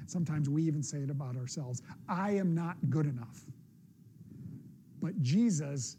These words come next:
says, "I tell you, you are mine." And that is a promise that nothing overcomes. Because when God says it,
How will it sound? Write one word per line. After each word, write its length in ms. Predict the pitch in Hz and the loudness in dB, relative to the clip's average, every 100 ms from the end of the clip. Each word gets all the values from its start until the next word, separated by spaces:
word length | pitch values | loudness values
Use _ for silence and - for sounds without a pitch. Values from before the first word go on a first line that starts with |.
| - - | -16 -12
says, 720 | - 196 170 135 123 - - - - - - - - | -4 -2 -2 -4 -6 -6 -10 -16 -18 -18 -18 -18 -8
"I 260 | 190 175 214 | -2 2 2
tell 380 | - 185 214 220 | 0 -2 2 4
you, 440 | 175 147 139 143 - - - - - - - - - - - | 6 6 2 0 -6 -14 -20 -20 -20 -20 -20 -20 -20 -20 0
you 280 | 135 175 170 | 2 4 2
are 160 | 143 | -2
mine." 480 | 135 127 113 101 - - - - - - - - - - - - | -4 -6 -8 -12 -16 -20 -20 -20 -20 -20 -20 -20 -20 -20 -20 -6
And 160 | 139 139 | -2 0
that 160 | 156 165 | 0 -2
is 100 | 147 | -4
a 60 | |
promise 400 | 151 165 151 131 | -4 -2 -2 -2
that 160 | - 240 | -4 -2
nothing 360 | 147 147 180 | -2 -2 -2
overcomes. 760 | 151 131 131 - 131 - - - - - - - | 0 0 -4 -8 -16 -18 -18 -20 -20 -20 -20 -10
Because 300 | - 160 139 | -4 -2 2
when 160 | 151 151 | 2 2
God 280 | 151 170 151 | 2 0 0
says 300 | 180 151 | -2 -2
it, 100 | 160 | -2